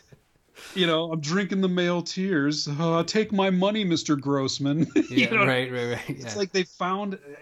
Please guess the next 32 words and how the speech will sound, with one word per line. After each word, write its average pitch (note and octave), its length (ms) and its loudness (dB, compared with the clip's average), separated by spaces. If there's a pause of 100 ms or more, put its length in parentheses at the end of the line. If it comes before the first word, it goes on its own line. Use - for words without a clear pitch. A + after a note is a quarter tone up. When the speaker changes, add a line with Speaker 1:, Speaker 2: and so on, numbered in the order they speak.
Speaker 1:
I D#3+ 120 -2
guess, - 280 -2
I D3 120 0
picture F3 440 -2
the D3+ 120 2
fucking C#3+ 420 -2
cigar A#2+ 420 0
chomping B2 520 0
executive. A2 480 0
He's G2 160 2
like, G#2+ 160 4 (100)
you A2+ 100 0
know, G2+ 200 2 (440)
"I E3 80 2
got F#3+ 200 4
an F#3+ 80 2
idea. F3 500 0 (480)
You C#3 80 -2
know D#3+ 80 2
how E3 140 4
everyone D#3+ 320 -2
hates D#3+ 260 -2
reboots?" F3 720 0 (360)
<laughs> - 240 -4
You F#3+ 220 0
know, - 40 2
"What F#3 160 2
if - 120 -2
they F#3+ 100 0
were F3+ 140 -2
morally F#3+ 500 0
required?" G3+ 960 -2